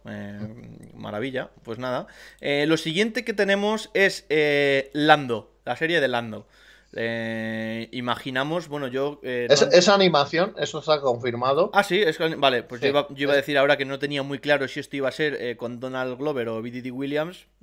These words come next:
Speaker 1: ¿Va a ser animación seguro?
Speaker 2: Es animación
Speaker 1: ¿Confirmamos
Speaker 2: seguro.
Speaker 1: animación? <laughs> Sí.
Speaker 2: Confirmamos animación.
Speaker 1: Vale, pues ese dato yo no me lo había quedado. Entonces, bueno, eh, es que no han dado muchos detalles. De todas estas han pasado como muy por encima.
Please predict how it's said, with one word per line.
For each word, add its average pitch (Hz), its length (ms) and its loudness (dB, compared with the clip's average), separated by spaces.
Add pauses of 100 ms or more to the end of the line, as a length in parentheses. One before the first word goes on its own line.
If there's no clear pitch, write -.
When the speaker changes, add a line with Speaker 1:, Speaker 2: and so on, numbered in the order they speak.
Speaker 1:
¿Va 139 40 -2
a - 40 -4
ser 156 120 -2
animación 139 320 -6
seguro? 156 500 -6 (180)
Speaker 2:
Es 143 140 -4
animación 127 480 0
Speaker 1:
¿Confirmamos 151 560 0
Speaker 2:
seguro. 160 100 -4
Speaker 1:
animación? 160 520 -4
<laughs> 151 120 -16
Sí. 156 260 -10
Speaker 2:
Confirmamos 120 580 2
animación. 117 540 0
Speaker 1:
Vale, 139 280 -8 (380)
pues 127 120 -8
ese 135 200 -2
dato 139 240 2
yo 139 120 0
no 139 80 -4
me 135 80 -4
lo 131 60 0
había 131 180 0
quedado. 135 380 -2
Entonces, 131 460 -8 (200)
bueno, 151 300 -6
eh, 123 320 -6
es - 140 -6
que 170 80 -6
no 165 80 -4
han 156 80 -4
dado 139 100 4
muchos 131 240 -6
detalles. 117 380 0
De 110 100 -6
todas 123 160 -4
estas 135 240 -12
han 135 80 -12
pasado 123 240 -8
como 117 160 -8
muy 113 140 -10
por 107 140 -8
encima. 120 440 -10